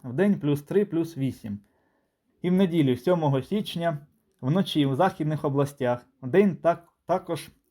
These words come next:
вдень також у більшості регіонів, окрім південного сходу, пройдуть опади, переважно у вигляді дощу та мокрого снігу. Місцями ожеледь,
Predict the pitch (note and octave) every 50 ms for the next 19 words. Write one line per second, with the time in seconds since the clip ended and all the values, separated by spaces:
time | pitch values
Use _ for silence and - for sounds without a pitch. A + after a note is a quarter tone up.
0 | _ _ _ _ _ _ _ _ _ _ - B2+ A#2 B2 F#3+ G#3+ G3 C#3+ - E3+
1 | F#3 F3+ F3+ F3+ D#3 - - - D#3+ C#3+ C#3 C#3 F#3+ G3+ F3 - - D3+ C#3+ -
2 | D#3 C#3+ C#3 F3 F3 D#3+ D3+ C#3 C3 B2+ B2 C3 C#3 C#3 C3+ - - - - -
3 | E3 G3+ F#3+ E3+ D3 D#3 D3 C3+ C3+ E3 F#3 F#3 E3+ D#3+ C#3+ C#3 C3+ - - -
4 | - B2+ A#2+ A#2 C3+ D3 D3+ C#3+ - _ _ _ _ _ - - D3 D3+ D3+ G3+
5 | A3+ F#3+ F3 - - D#3 D3+ C3+ C#3+ D3 C#3+ C#3+ D#3 D3+ C#3+ - D3+ C#3 C#3+ D3
6 | F#3+ A3 G#3 G3 F3+ F3+ E3+ D3 C#3 F3 F#3+ F#3 F3 D#3 D#3 D3 C3+ C#3 C3 -
7 | - - F#3+ G#3 G3 G3+ D#3 C#3 C#3 D#3+ F3+ F3 - E3+ D#3 D3 D#3 C#3+ - -
8 | C3+ B2 G#2 G2 A2+ C3+ _ _ _ _ _ _ _ _ _ _ _ _ - C#3+
9 | C3+ C#3 - G3+ G#3 G3+ G3+ G3 F3+ F3+ - E3+ D#3 C#3+ A#2+ A#2+ G#2 G#2 G2+ -